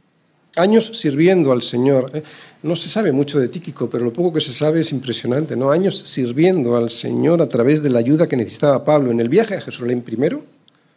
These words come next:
en el viaje a Jerusalén primero, y más tarde cubriendo las necesidades que Pablo tenía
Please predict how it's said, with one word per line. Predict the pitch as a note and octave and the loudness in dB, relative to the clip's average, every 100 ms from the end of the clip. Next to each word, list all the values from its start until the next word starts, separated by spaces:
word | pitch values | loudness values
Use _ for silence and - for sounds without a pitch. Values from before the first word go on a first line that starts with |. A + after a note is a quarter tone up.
| _ _ - | _ _ -10
en | A#2+ | -4
el | A#2+ | 0
viaje | D#3 A#3 - C3+ | 2 0 -2 -10
a | |
Jerusalén | - A2+ A2+ G#2 C#3 | -8 -8 -8 -6 -6
primero, | D3 A#2 F#2+ F#2+ C#3+ - - - - | -4 -6 -6 -12 -16 -20 -20 -18 -8
y | D3 | 2
más | D#3+ G3+ | 2 4
tarde | G3+ F#3+ G3 | 2 2 0
cubriendo | E3+ D#3 F3+ F#3 | 0 2 4 6
las | E3+ D#3 | 4 2
necesidades | D3 D3+ - D#3 F#3 F3 - - - - | 0 -2 0 2 2 0 -4 -12 -20 -6
que | C#3+ | -4
Pablo | E3 F3+ D#3 - | 2 2 4 0
tenía | B2+ C#3+ F#3 C#3+ A#2 A#2+ | 0 2 4 4 0 -4